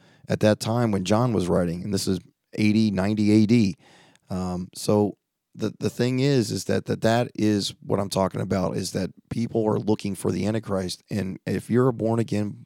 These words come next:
Bible-believing Christian, we should be looking for Jesus Christ, not the Antichrist.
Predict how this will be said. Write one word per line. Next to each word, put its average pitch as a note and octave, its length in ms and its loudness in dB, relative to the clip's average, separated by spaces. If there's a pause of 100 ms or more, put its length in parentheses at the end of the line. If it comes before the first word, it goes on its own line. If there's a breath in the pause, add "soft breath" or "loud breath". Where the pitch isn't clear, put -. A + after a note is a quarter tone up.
(180)
Bible-believing G#2+ 640 0
Christian, A2 420 -4
we A2+ 120 0
should A2 180 -6
be G2+ 80 0
looking G2 520 -2
for F#2 500 2 (180)
Jesus A2+ 340 2
Christ, F#2+ 400 -2 (180)
not G#2 260 -6
the G2 140 -4
Antichrist. E2+ 540 -4